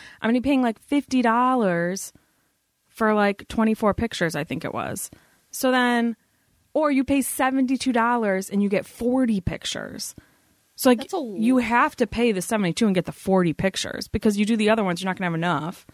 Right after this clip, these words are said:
Speaker 2: Yeah. But that's insane. S-
Speaker 1: Isn't that crazy?
Speaker 2: Seventy-two dollars.
Speaker 1: Isn't that crazy? So do we think that's because, like, I mean, do you think it's 'cause people like these Polaroid cameras nowadays, so they're, like,
Speaker 2: Yeah.
Speaker 1: jacking up the price, or do you think it's 'cause that paper is, like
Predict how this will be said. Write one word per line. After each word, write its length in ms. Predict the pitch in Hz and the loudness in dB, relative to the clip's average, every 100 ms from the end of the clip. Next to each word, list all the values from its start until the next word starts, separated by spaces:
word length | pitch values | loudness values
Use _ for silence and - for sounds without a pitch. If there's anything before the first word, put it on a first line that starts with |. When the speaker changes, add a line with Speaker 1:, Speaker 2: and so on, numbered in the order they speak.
| _ | _
Speaker 2:
Yeah. 340 | 240 214 170 233 _ _ _ _ | -12 -8 -8 -12 _ _ _ _
But 100 | 262 | -2
that's 200 | 320 - | -2 0
insane. 600 | 339 - 294 370 294 180 190 | -2 0 2 4 2 0 -6
S- 240 | - - | -8 -2
Speaker 1:
Isn't 240 | 254 262 294 | -2 0 2
that 180 | 330 339 | 0 -2
crazy? 600 | 240 226 240 320 339 349 | 0 0 2 0 0 -2
Speaker 2:
Seventy-two 960 | 240 240 277 262 - - 233 226 226 | -6 -6 -8 -10 -14 -8 -6 -6 -8
dollars. 680 | 202 196 185 151 139 185 - - | -2 2 2 2 -4 -8 -10 -2
Speaker 1:
Isn't 200 | 208 220 | 2 4
that 140 | 220 | 2
crazy? 260 | - 180 - | 0 -4 -4
So 140 | - | -2
do 100 | 202 | 0
we 160 | 220 254 | 2 0
think 260 | - 220 262 | 2 0 2
that's 200 | 247 - | 0 -2
because, 420 | 220 214 208 214 - | -4 0 0 0 0
like, 240 | 226 - - | -2 -2 -4
I 120 | 247 | 0
mean, 400 | 247 214 190 180 - - - - | 2 2 0 -2 -8 -20 -20 -2
do 80 | |
you 60 | 226 | 2
think 120 | 247 | 2
it's 100 | 233 | 0
'cause 120 | - 214 | -2 -2
people 300 | 226 - 185 | -2 0 0
like 220 | 180 170 - | 0 -2 -4
these 120 | 180 | -8
Polaroid 400 | - 175 170 165 | -2 0 0 -2
cameras 380 | 170 160 180 202 | -4 -2 -2 -2
nowadays, 420 | 208 226 233 247 | -2 0 -2 -2
so 120 | 214 | -2
they're, 160 | 180 175 | 0 2
like, 180 | 170 135 | 2 0
Speaker 2:
Yeah. 100 | - | -2
Speaker 1:
jacking 260 | 180 170 170 | 0 0 -2
up 60 | |
the 80 | 165 | -4
price, 280 | - 180 208 | -2 -2 0
or 60 | |
do 60 | 185 | -4
you 80 | 180 | -2
think 160 | 185 | -4
it's 100 | 185 - | -6 -4
'cause 120 | 180 | -2
that 160 | 170 - | -2 0
paper 320 | 208 180 165 | 0 0 -2
is, 180 | 165 180 | -2 2
like 320 | 160 160 | 2 0